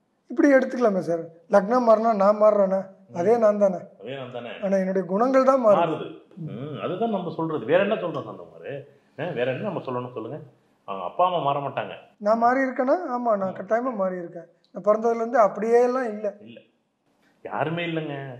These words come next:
Speaker 2: எல்லா மனிதரும் மனிதர்கள் மாற்றம் ஒன்றும் மாறாது தானே உலகத்துல.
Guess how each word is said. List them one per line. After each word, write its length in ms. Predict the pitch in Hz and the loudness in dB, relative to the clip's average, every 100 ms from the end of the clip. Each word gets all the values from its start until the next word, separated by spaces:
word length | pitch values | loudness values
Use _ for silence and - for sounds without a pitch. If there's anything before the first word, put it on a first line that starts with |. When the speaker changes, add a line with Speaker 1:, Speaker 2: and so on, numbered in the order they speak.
| - _ - | -20 _ -14
Speaker 2:
எல்லா 320 | 90 107 139 | -10 -4 -4
மனிதரும் 500 | 139 139 139 143 147 | -2 -4 -4 -6 -6
மனிதர்கள் 340 | 127 131 131 | -6 -6 -8
மாற்றம் 320 | 113 120 139 113 | -8 -8 -8 -8
ஒன்றும் 300 | 110 123 117 | -8 -12 -8
மாறாது 400 | 110 113 107 98 | -2 -2 -2 -6
தானே 180 | 101 | -8
உலகத்துல. 480 | 92 95 98 - 82 | -8 -8 -8 -10 -12